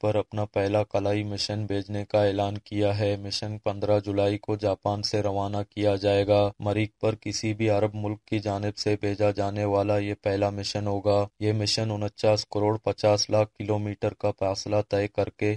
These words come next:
सुर्ख सैयारे के मदार में पहुंचेगा।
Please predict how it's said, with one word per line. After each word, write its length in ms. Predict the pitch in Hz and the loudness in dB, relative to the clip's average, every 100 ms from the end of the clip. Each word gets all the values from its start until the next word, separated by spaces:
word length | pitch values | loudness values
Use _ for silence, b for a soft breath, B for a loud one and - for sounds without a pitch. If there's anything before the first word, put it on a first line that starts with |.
| - | -4
सुर्ख 280 | - 107 107 | -4 -4 -2
सैयारे 540 | - 104 98 104 104 104 | -2 -2 2 2 2 0
के 160 | - 107 | -2 -2
मदार 400 | 98 101 101 104 | -2 2 2 2
में 160 | 104 104 | -2 -4
पहुंचेगा। 680 | 101 101 107 101 101 104 | -6 -4 -2 2 4 4